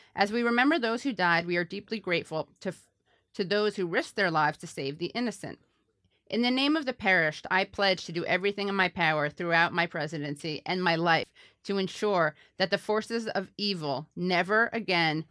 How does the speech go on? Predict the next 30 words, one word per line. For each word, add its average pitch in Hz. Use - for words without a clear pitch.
defeat 175
the 175
powers 160
of 160
good. -
Together 214
we 214
will 190
make 175
love 175
and 208
tolerance 160
prevalent 160
throughout 147
the 151
world." 123
First 262
of 214
all, 180
I 180
like 196
the 208
way 190
he 180
says, 175
"Together 175
we 175
will 165
make 160
love." 151